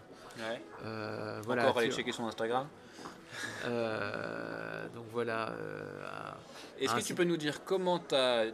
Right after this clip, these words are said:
Speaker 1: découvert cette marque-là ? Qu'est-ce qu'elle t'a fait penser ? C'est pas du tout français ce que je viens de dire, mais, euh, t'en as pensé quoi ? Quelle référence elle pouvait faire ? Euh, qu'est-ce qui a fait que tu t'es dit, « Tiens, cette marque-là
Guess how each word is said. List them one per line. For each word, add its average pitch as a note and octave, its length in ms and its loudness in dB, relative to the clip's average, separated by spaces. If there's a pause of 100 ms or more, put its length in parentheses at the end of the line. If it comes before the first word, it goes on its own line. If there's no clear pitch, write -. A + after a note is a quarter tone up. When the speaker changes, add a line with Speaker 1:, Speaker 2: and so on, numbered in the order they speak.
(100)
Speaker 1:
découvert F3+ 460 0
cette - 180 -4
marque-là ? D3+ 960 0 (260)
Qu'est-ce E3+ 260 -2
qu'elle C#3+ 140 -4
t'a C3+ 140 0
fait B2+ 140 -6
penser ? C#3 760 -2
C'est A#2 140 -6
pas A#2 120 -4
du A2+ 100 -10
tout - 80 -16
français A#2 260 -12
ce - 60 -10
que - 80 -8
je G#2 40 -6
viens G#2+ 80 -6
de A2+ 40 -8
dire, C#3 120 -6
mais, C3 180 -2 (560)
euh, A#2 100 2
t'en A#2+ 180 0
as A#2 80 6
pensé C#3 340 0
quoi ? D3+ 1120 4 (100)
Quelle B2+ 120 -2
référence A#2+ 480 -2
elle A2 80 -6
pouvait G#2+ 300 -12
faire ? C3 640 4
Euh, - 300 -8 (240)
qu'est-ce C#3+ 180 -2
qui D3 160 2
a C3+ 140 8
fait F3+ 300 2
que D#3+ 340 4
tu C#3 160 -4
t'es C3+ 140 2
dit, « C#3 180 -4
Tiens, D#3+ 280 -2
cette - 220 -8
marque-là A#2+ 540 0